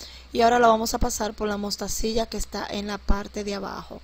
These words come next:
Lo mismo que hicimos, pero ahora es de manera contraria. Y ahí ya juntamos y formamos nuestra primera flor. Ahora yo lo que voy a hacer es que voy a volver a subir y voy a reforzar esta parte.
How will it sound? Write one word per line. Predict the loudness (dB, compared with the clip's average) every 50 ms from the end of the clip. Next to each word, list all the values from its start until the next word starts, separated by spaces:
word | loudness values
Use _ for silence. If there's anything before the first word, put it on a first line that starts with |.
| -20 -20 -20 -20 -20 -20 -20 -20 -20 -20 -20 -20 -20 -20 -20 -20 -20 -20 -20 -20 -20 -20 -20 -20 -20 -20 -20 -16 -6
Lo | -4 -4 -2
mismo | -2 -2 -2 -2 -4 -4
que | -2 0
hicimos, | 0 0 0 0 -2 -2 -4 -4 -4
pero | -2 0 2
ahora | 2 2 2 2 0 0
es | 0 -2 -4 -4 -6 -8
de | -6
manera | -6 -4 -6 -6 -6 -6 -6
contraria. | -6 -6 -8 -8 -8 -10 -10 -12 -12 -14 -16 -16 -18 -20 -20 -20 -20 -20 -20 -20 -20 -20 -20 -20 -20 -20 -20 -12 -6
Y | -2 -2
ahí | 0 0 0 0 0
ya | 0 0 -2 0
juntamos | -2 -4 -6 -2 -2 -4 -2 -2 -4 -4 -6 -6 -8 -6
y | -8 -8
formamos | -6 -4 -6 -6 -6 -6 -6 -6 -4
nuestra | -6 -6 -6 -8 -8
primera | -6 -6 -6 -6 -6 -6 -8
flor. | -8 -8 -8 -8 -8 -10 -12 -18 -20 -20 -20 -20 -20 -20 -20 -20 -20 -20 -20 -12 -4
Ahora | -2 0 0 0
yo | 0 0 -2
lo | -2 -2
que | -2 -4
voy | -2 -2 -2
a | -2
hacer | -4 -4 -4 -4 -4
es | -4 -6 -8 -8
que | -8 -8
voy | -6 -4 -4 -4
a | -4 -2
volver | -2 -4 -4 -2 -2 -2 0 0
a | 0
subir | 0 -2 -2 -2 -2 -2 -2 -4 -6 -12 -18 -18 -20 -20 -18 -20 -18 -16 -8
y | -6 -4 0
voy | 2 4 4
a | 4 4
reforzar | 4 2 2 0 -2 0 0 0 0 0 -2 -4 -8 -6
esta | -4 -4 -4 -4 -4 -4 -6 -4
parte. | -4 -6 -6 -6 -10 -14 -16 -16 -18